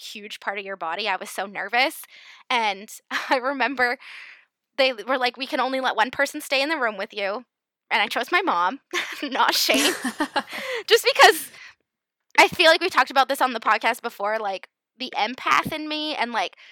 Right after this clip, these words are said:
Speaker 1: I can pick up on other people's emotions, and I would know that Shane would be nervous. And
Speaker 2: Mm-hmm.
Speaker 1: I would feel like I can't be as vulnerable. Like, I wouldn't be able to, like, let my fear out like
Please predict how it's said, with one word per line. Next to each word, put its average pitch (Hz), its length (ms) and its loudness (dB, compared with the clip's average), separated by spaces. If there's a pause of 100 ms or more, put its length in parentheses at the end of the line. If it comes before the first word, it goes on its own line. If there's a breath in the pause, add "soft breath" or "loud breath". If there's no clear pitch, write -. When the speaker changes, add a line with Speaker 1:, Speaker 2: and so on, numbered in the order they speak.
(300 loud breath)
Speaker 1:
I 240 60 2
can 240 140 -8
pick - 220 -6
up 262 140 2
on 254 100 2
other 240 260 -2
people's 240 320 -10
emotions, 226 420 -6
and 240 120 -2
I 202 100 4
would 214 140 -4
know 196 220 -4
that 220 140 -4
Shane 214 320 -4
would 208 100 -10
be 196 120 -12
nervous. 190 680 -6 (460)
And 226 120 0
Speaker 2:
Mm-hmm. - 20 -2
Speaker 1:
I 208 200 4
would 214 180 -6
feel 202 720 -4 (340)
like 233 160 -2
I 208 80 0
can't 233 260 -6
be 226 140 -6
as 190 220 -4
vulnerable. 180 960 -8
Like, 220 140 -6
I 180 80 -6
wouldn't 208 240 -8
be 190 120 -10
able 190 180 -10
to, 185 220 -10 (100)
like, - 240 -12
let 208 240 -8
my 180 160 -8
fear 185 280 -8
out 175 280 -4
like 143 320 -12